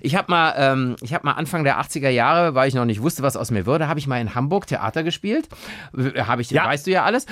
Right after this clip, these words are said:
Speaker 1: Und da hab ich in, ähm, im Stadtteil Sankt Georg gewohnt damals. Äh, ich sag mal, nicht so der beste Stadtteil, hinterm Bahnhof überall so Junkies und so.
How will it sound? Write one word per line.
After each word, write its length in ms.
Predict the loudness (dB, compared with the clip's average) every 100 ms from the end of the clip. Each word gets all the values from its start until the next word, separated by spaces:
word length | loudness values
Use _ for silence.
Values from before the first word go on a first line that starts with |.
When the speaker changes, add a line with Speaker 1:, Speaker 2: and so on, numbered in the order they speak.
| -8
Speaker 1:
Und 100 | 0
da 140 | 2 2
hab 100 | 0
ich 160 | 0
in, 140 | 0 2
ähm, 60 | 4 2 0 -2 -2
im 160 | 0
Stadtteil 480 | 2 2 2 2 2
Sankt 280 | 2 0 0
Georg 380 | 2 4 4 0
gewohnt 520 | -6 -4 -8 -10 -10
damals. 500 | -4 -2 0 -2 -2
Äh, 180 | -4 -4
ich 240 | -4 -4 -2
sag 100 | 0
mal, 120 | 2
nicht 160 | 0 0
so 100 | 2
der 140 | 2
beste 280 | 2 -2 -4
Stadtteil, 460 | -4 -4 0 2 2
hinterm 360 | 0 0 0
Bahnhof 340 | 2 2 2 -2
überall 320 | 0 0 0
so 80 | -2
Junkies 380 | -2 -2 -4
und 100 | -4
so. 160 | -2 -2